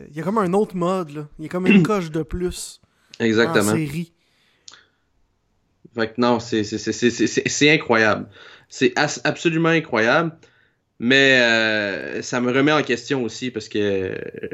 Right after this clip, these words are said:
Speaker 2: je sais pas si, je sais pas si je connais ça, le hockey, à cette heure.
Speaker 1: Ben, écoute, moi, je regarde mon,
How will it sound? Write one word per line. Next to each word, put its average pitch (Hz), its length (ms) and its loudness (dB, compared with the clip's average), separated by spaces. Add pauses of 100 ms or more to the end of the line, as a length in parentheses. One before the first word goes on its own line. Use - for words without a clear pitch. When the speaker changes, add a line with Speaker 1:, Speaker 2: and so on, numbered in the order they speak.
(140)
Speaker 2:
je 104 180 -4
sais - 140 0
pas 107 240 6
si, 98 800 -4
je 104 100 2
sais - 160 2
pas 104 140 4
si 101 160 -4
je - 80 -6
connais 95 220 4
ça, 95 140 2
le - 100 2
hockey, - 380 0
à - 60 -6
cette - 140 -10
heure. - 120 -12 (300)
Speaker 1:
Ben, 160 180 -10
écoute, 202 300 -6
moi, 202 160 -4
je 170 140 -6
regarde 170 400 -6
mon, 135 580 -10